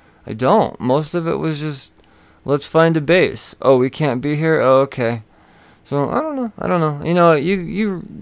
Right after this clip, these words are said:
you know, old listeners know I don't like to talk down on comics at all, but I,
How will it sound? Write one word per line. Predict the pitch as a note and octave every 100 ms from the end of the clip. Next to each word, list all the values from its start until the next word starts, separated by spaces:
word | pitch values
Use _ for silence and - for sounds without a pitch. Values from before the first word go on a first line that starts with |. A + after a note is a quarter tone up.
| G#2 A2+ C#3 - - -
you | D3+
know, | C3 B2+ A#2 _ -
old | C3+ C3
listeners | B2+ A#2+ C3 B2+ A#2 A#2+
know | A#2+
I | A#2
don't | A#2 A2+
like | G#2+ G#2+
to | -
talk | - A#2 A2+
down | - G#2+ G#2
on | G2
comics | G#2 A2 G2+ G#2 -
at | -
all, | F#2+ F#2+
but | - G2 - _ - - - - -
I, | D3+ D3+ C#3+